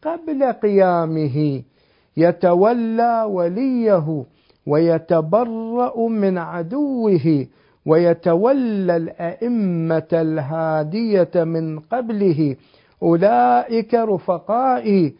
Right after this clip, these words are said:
يعني هذا الذي ينتظر وهو يعتقد بنبوة النبي وبالأئمة عليهم السلام: "أولئك رفقائي وذو ودي ومودتي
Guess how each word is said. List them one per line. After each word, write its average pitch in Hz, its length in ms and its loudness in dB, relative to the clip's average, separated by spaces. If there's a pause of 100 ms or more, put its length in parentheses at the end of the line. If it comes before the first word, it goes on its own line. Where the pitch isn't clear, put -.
(400)
يعني 151 340 -4
هذا 160 260 0
الذي 165 320 0
ينتظر 165 560 0
وهو 165 320 0
يعتقد 160 760 -2 (580)
بنبوة 160 720 2
النبي 165 400 0
وبالأئمة 165 680 -2
عليهم 160 340 0
السلام: 190 520 0 (260)
"أولئك 220 640 2
رفقائي 202 1200 0 (280)
وذو 214 880 0
ودي 202 680 0 (240)
ومودتي 190 1300 2